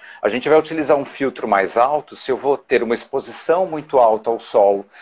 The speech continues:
se eu vou ter um, se eu vou fazer um tratamento específico de pele, ou estou fazendo um tratamento específico de pele, aí você vai utilizar um filtro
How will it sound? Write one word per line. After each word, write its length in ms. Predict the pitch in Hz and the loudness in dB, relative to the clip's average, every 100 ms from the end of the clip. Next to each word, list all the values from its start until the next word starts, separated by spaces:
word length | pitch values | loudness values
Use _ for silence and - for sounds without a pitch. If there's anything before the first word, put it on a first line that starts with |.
| - _ | -20 _
se 200 | - - | -12 0
eu 220 | 139 139 | 2 2
vou 240 | 110 143 139 | 0 -2 -2
ter 260 | - 139 | 2 2
um, 280 | 127 131 135 | 2 -4 -8
se 100 | - | -6
eu 40 | 117 | -4
vou 80 | 127 | -2
fazer 240 | 143 127 | 0 -2
um 80 | 135 | -4
tratamento 760 | - 131 135 117 127 156 165 | -2 0 2 0 -2 -6 -10
específico 640 | 139 - 135 - 123 - 113 | -14 -8 -8 -8 -12 -12 -14
de 120 | - | -12
pele, 340 | - 117 101 | 2 4 6
ou 80 | 107 | 2
estou 320 | - - 156 | 0 2 2
fazendo 340 | 190 117 98 104 | 4 0 -2 -4
um 40 | |
tratamento 380 | 90 101 98 95 | -4 -4 -4 -8
específico 480 | - 107 - 104 - | -10 -12 -10 -14 -12
de 100 | 107 | -8
pele, 380 | - 113 107 - - - | 2 2 2 -2 -16 -4
aí 100 | 104 | 0
você 200 | 104 107 | 2 2
vai 100 | 117 | 2
utilizar 380 | 127 123 117 107 | 2 0 -2 0
um 100 | 107 | 0
filtro 800 | 110 - 113 107 120 - - 277 | -4 -8 0 2 0 -2 -4 -6